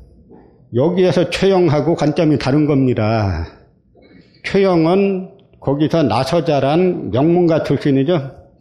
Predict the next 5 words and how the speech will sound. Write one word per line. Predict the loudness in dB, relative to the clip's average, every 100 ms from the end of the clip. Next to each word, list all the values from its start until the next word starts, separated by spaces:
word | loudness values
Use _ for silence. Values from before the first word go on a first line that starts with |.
| -8
그러니까 | -2 2 0 0 -2
최영은 | -2 0 2 2 2 0 -2 -6 -18 -20 -20 -20
고려가 | -6 -2 2 2 2 2 0 0 0 0 0 0 0 0
약해지면은 | -2 -4 -2 0 2 2 2 2 2 0 -2
어떻게 | -2 -4 -2 -4